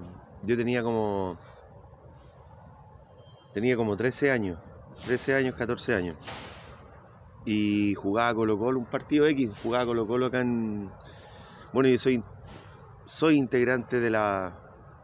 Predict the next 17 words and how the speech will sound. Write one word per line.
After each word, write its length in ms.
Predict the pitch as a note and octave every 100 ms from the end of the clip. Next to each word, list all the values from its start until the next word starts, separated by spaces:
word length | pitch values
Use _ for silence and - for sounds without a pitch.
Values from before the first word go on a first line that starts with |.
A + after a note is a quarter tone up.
| -
no, 320 | C3 C#3 B2+
no 220 | - A#2+
activo, 540 | C3+ A2 E3 D3+ G2 F2+ -
pero 160 | G#2+ G#2+
soy, 300 | - C3 B2
fui, 440 | - C#3 C#3+ C#3 B2+
fui, 420 | - D3 D3 C3+ -
soy 360 | - - D3
integrante 560 | C#3 A#2+ B2+ B2+ B2 C3
de 60 | A#2+
la 100 | A#2+
Garra 260 | B2 A#2+
Blanca 320 | A#2+ B2 A2+
a 40 | A2
partir 340 | G#2+ - A#2
del 100 | A2+
año 280 | A#2 A2+